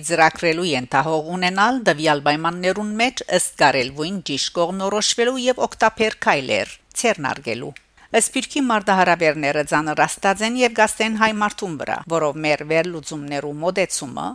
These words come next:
քննական դատողությունը ընդհանրապես եղած է մակերեսային, տեսափանությամբ, հուզական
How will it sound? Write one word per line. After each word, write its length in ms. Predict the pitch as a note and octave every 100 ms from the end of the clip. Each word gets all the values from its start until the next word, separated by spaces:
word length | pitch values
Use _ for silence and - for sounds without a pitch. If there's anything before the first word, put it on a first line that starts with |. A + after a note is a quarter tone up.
| - -
քննական 560 | G3+ F3+ F3 E3 C#3 -
դատողությունը 720 | - C#3 - D3 - A3+ C#4 B3+
ընդհանրապես 580 | C4 B3 G#3 G3 F#3 D#3+
եղած 320 | D3 C#3 - C#3
է 100 | D#3 B3+ G3 F3+
մակերեսային, 720 | C3+ - - - - E3 A#3+ -
տեսափանությամբ, 1160 | A3 A3 D#3 - D3+ C#3 - - F3+ G#3+ - - _ -
հուզական 680 | F#3 - C#3+ - D3+ F3+